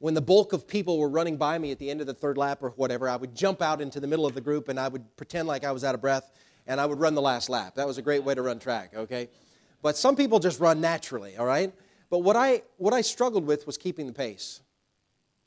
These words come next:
I really struggled to keep the pace. Uh, I used to have to run as a part of my, my professional career, and you couldn't just jump off the weeds. You know, you had to actually run.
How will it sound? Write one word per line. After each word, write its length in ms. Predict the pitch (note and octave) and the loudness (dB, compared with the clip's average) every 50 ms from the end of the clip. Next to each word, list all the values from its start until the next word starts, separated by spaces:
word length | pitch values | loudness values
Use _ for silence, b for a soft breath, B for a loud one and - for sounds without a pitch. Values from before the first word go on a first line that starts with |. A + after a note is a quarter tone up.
| _ _ - | _ _ -4
I 120 | D3 D#3 | -4 -2
really 400 | D#3+ D3+ D3 D#3+ G3 A3 A3+ A#3 | -2 -2 0 2 4 4 4 2
struggled 480 | - - - - G3 F3+ E3 C#3+ D3 C3+ | 0 -4 -2 0 0 0 0 -2 -4 -6
to 60 | C#3+ | -6
keep 240 | - - D3+ - - | -6 -4 -6 -6 -6
the 60 | B2 | -8
pace. 540 | - C#3+ C3+ A#2 G2+ F2+ - - - - - _ _ _ _ _ _ _ _ | -8 -6 -6 -6 -6 -10 -12 -12 -12 -14 -18 _ _ _ _ _ _ _ _
Uh, 100 | A#2 B2 - | -12 -6 -4
I 60 | D3+ | -2
used 180 | E3+ G3 G3 - | -2 -2 -2 0
to 80 | G3 | 0
have 140 | F3+ F3+ F3 - | 0 0 -2 -2
to 80 | D3 | -2
run 420 | D3 D#3+ F3 F#3 F3 F3+ E3+ D#3+ D#3 - G2+ - | 0 0 0 2 0 0 -2 -4 -6 -10 -12 -8
as 160 | D3 D3+ D3 | -6 -6 -6
a 60 | D3 B2 | -6 -4
part 240 | - F#3 E3+ D#3+ | -2 0 0 0
of 40 | D#3 | 0
my, 360 | D3+ C#3+ C#3+ C#3 C3+ C#3 C#3 - _ _ _ _ | -2 -2 -2 -2 -4 -6 -10 -16 _ _ _ _
my 240 | D3+ C#3+ D3 C#3+ C#3 | -8 -4 -4 -4 -4
professional 500 | - C#3 B2+ - F3 E3+ - - D3+ C3 | -6 -8 -4 -2 -2 -2 -2 -4 -8 -8
career, 400 | - - D3 D#3 F3 F3+ D3 C#3 | -6 -4 -2 0 2 2 2 2
and 120 | C3+ B2+ | 0 -2
you 100 | C3+ C#3 | -4 -2
couldn't 180 | - - F#3 D#3+ | -2 -2 -2 -2
just 140 | C3+ A#2+ A2 | -4 -4 -4
jump 160 | D#3 D#3+ C#3+ | -2 0 0
off 160 | E3+ D3 - | 0 -2 -2
the 100 | - C3+ | -2 -2
weeds. 380 | C3 D#3 D#3 C3 A#2 F#2+ F2+ G#2+ | 0 0 0 -2 -4 -8 -12 -10
You 100 | B2 B2 | -8 -6
know, 80 | B2+ | -6
you 140 | C3 C3+ C3+ | -6 -4 -4
had 140 | C#3+ D#3 C3+ | -4 -4 -4
to 40 | C3 | -4
actually 280 | C3+ C#3 - - B2+ | -6 -6 -6 -8 -4
run. 340 | A#2+ C#3 D3+ D3 D3 D3+ C#3 | -2 0 0 0 0 -4 -6